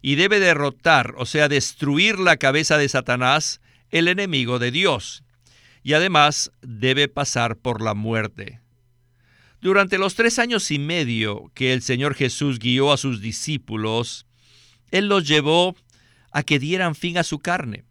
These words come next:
Gilgal, a que renunciaran al mundo, Betel,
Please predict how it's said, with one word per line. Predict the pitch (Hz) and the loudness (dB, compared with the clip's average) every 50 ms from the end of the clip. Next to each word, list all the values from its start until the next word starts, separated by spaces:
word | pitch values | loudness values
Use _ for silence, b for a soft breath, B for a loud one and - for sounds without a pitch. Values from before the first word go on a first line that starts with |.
| _ b b b | _ b b b
Gilgal, | - - 147 147 147 151 165 135 110 98 - _ _ _ _ b b b b b b b b | -6 -2 -2 0 2 2 2 0 0 -4 -10 _ _ _ _ b b b b b b b b
a | - 160 160 | 2 2 4
que | 170 180 | 4 4
renunciaran | 170 165 175 175 170 165 139 - - 185 202 208 196 190 | 4 4 4 4 2 0 -2 -2 0 0 2 2 2 2
al | 175 165 | 0 0
mundo, | 156 165 196 196 160 120 - - 113 131 143 _ | -2 -2 -4 -4 -4 -4 -6 -8 -10 -14 -20 _
Betel, | - 170 117 135 127 - 156 151 113 92 - | -18 -6 -4 -4 -2 -2 -2 -4 -4 -6 -8